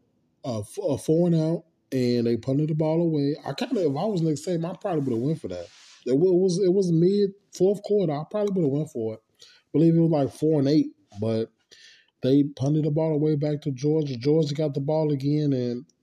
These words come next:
just, and just scored again. And then a pick six, it, it was definitely over. Thirty, made it thirty-three to eighteen. There was nothing, um, Alabama could really do. They lost their key players,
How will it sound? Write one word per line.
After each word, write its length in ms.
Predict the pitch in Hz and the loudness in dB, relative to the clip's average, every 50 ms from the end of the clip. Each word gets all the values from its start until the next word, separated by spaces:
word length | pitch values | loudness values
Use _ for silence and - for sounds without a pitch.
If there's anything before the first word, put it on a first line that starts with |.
| _ _ - | _ _ -6
just, 320 | - 139 139 135 123 - _ _ _ _ _ _ _ - - | -2 -2 0 0 -2 -6 _ _ _ _ _ _ _ -14 -8
and 200 | 117 110 107 107 | -6 -6 -4 -2
just 240 | 117 135 139 135 - | -2 -2 -2 -2 -4
scored 320 | - 156 160 180 196 196 | -2 0 2 2 2 2
again. 400 | 190 170 196 240 254 214 139 107 101 101 _ _ _ _ | 0 -2 -2 -4 -4 -4 -6 -8 -10 -14 _ _ _ _
And 300 | - 139 127 127 123 120 | -6 -4 -2 -2 -2 0
then 240 | 120 139 151 160 156 | 0 0 0 0 0
a 60 | 151 | -2
pick 260 | 123 - 165 180 180 - | -2 -2 -2 -2 -2 -4
six, 380 | - 185 190 202 190 147 147 | -2 0 0 0 0 -2 -4
it, 40 | 156 | -4
it 200 | 156 165 175 170 | -2 0 0 0
was 180 | 170 175 170 160 | 2 2 2 2
definitely 420 | 175 190 196 - - 139 131 139 | 0 0 0 -2 -2 -2 0 2
over. 240 | 147 147 127 113 104 | 2 0 0 -2 -4
Thirty, 280 | - - 143 143 147 135 | -8 -4 -2 0 0 0
made 260 | 135 143 147 151 139 | 0 0 0 0 -2
it 60 | 139 - | -2 -4
thirty-three 400 | - 160 156 156 151 - - 151 | -4 -4 -4 -4 -4 -6 -4 -2
to 40 | 147 | -2
eighteen. 520 | 143 143 139 - - 147 143 147 147 139 _ _ - - - - - - - _ _ _ - | 0 -2 -4 -4 -4 -4 -4 -4 -4 -6 _ _ -20 -20 -20 -20 -20 -20 -20 _ _ _ 0
There 120 | 139 135 | 2 2
was 120 | 131 120 | 2 2
nothing, 600 | 120 147 151 147 147 - 139 135 127 127 127 135 - | 0 0 0 0 0 0 -2 0 0 -2 -4 -6 -8
um, 520 | 127 123 123 123 123 123 123 120 120 117 117 - _ _ - | -10 -8 -6 -6 -6 -6 -6 -6 -6 -8 -10 -14 _ _ -4
Alabama 460 | 131 131 135 131 139 135 131 127 117 | 0 0 0 2 0 0 0 -2 -2
could 100 | 131 127 | -2 -2
really 220 | 127 127 123 123 | 0 0 0 -2
do. 240 | 120 127 131 131 131 | 0 0 0 0 0
They 140 | 131 127 131 | 0 -2 -2
lost 260 | 139 143 147 139 - | 0 -2 -2 -4 -6
their 100 | 147 139 - | -8 -10 -10
key 220 | - - - 143 | -10 -8 -8 -8
players, 580 | - - 143 143 143 139 139 139 139 131 - | -6 -4 -2 0 0 2 2 2 0 -2 -6